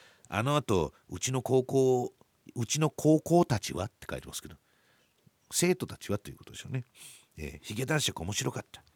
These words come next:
ヒゲ男爵最高。樋口カッターもう一度見たい。まあ、それは嘘でしょうけど。<laughs> 口々に叫んでおりました。次回お越しいただく際には、講演後、ぜひ教室の方もお回りいただければ、さぞかしヒゲ男爵様にも感激していただけるのではないかと思いました。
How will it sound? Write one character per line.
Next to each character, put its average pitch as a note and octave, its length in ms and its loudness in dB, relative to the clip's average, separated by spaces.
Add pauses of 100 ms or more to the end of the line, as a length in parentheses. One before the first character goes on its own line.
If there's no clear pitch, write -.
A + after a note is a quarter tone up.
(180)
ヒ - 120 -10
ゲ B2+ 100 0
男 C#3+ 160 0
爵 - 180 -6
最 G#2+ 220 0
高。 - 260 -4 (540)
樋 B2+ 160 -4
口 C#3+ 180 0
カ D#3 120 2
ッ - 20 4
タ G#2 200 0
ー E2+ 40 -4
も A2 160 2
う B2 40 0
一 - 140 -2
度 A#2 80 0
見 A2+ 100 -4
た G#2 120 0
い。 - 80 -6
ま F2 80 -10
あ、 - 20 -8
そ - 120 -2
れ C3 60 4
は B2+ 60 4
嘘 G#2+ 160 2
で C#2 80 -6
し - 120 -8
ょ - 40 -4
う - 20 -8
け - 60 -8
ど。 - 60 -12 (600)
<laughs> - 100 -20
口 - 240 -2
々 F3+ 120 2 (120)
に E2+ 300 -2
叫 C#3 380 -2
ん A2+ 60 -6
で D#2 60 -4
お C2 60 -4
り C2 80 -16
ま C#2 120 -14
し - 100 -2
た。 - 100 -8 (1000)
次 G#2+ 120 -6
回 A2 180 2
お D#2+ 60 2
越 F#2+ 160 -2
し G#2 140 -2
い G2 60 -4
た G#2+ 100 -2
だ G2 80 -2
く - 80 -8
際 G#2 180 0
に F2 100 -4
は、 D2 220 -6
講 C3 260 4
演 C3 160 -2
後、 C3 240 2 (260)
ぜ D#3 160 2
ひ D3 300 2 (140)
教 A#2+ 260 2
室 - 180 0
の C3+ 120 0
方 D#3 200 2
も G2 180 0
お F#2+ 60 -2
回 A2+ 200 0
り A#2+ 80 0
い A#2+ 40 -4
た B2+ 120 0
だ B2 80 2
け C3 100 -2
れ C3 60 4
ば、 F2+ 180 0 (220)
さ - 180 -2
ぞ D3 120 0
か B2 100 2
し F#2 120 -4
ヒ E2 120 -6
ゲ A2+ 120 2
男 C3 180 0
爵 A2+ 220 -2
様 E2 200 -2
に D2+ 80 -6
も C#2 120 -8
感 A#2 240 -6
激 A#2 240 -4
し - 60 -2
て B2 100 -2
い A#2 60 0
た B2 100 0
だ A#2+ 120 4
け B2+ 100 0
る C3 80 2
の B2 100 0
で F2+ 80 0
は E2 100 0
な F#2 140 -2
い G2 40 -4
か E2+ 100 -8
と - 100 -14
思 D2 160 -12
い - 40 -10
ま F#2 100 -12
し - 80 -8
た。 - 140 -16